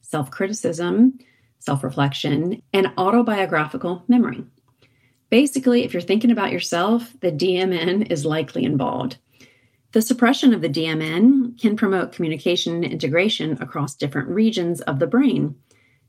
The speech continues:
changing perception and how you see yourself in relation to the world around you. Number nine,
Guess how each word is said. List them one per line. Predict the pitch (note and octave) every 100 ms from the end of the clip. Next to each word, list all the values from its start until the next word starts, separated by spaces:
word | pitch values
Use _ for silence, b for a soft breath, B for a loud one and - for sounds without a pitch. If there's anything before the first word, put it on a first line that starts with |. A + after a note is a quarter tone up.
| _
changing | A#3+ A#3+ C#4+ F4
perception | D4+ - F3 C#3+ - D#3 D3+
and | E3
how | C#3+ E3
you | F3
see | F3 - E3
yourself | D3 - D#3 F3 A3 - -
in | E3+
relation | E3 D#3 D#3 - F3+
to | F3+ D3
the | E3+
world | D3 D3 C#3+ C3+ -
around | D#3+ E3+ E3+ D3
you. | - - C#3+ _ _ _ _ _ _ _ _ _ _ _
Number | F3+ F#3 F3 F3
nine, | F#3 G3+ D3 -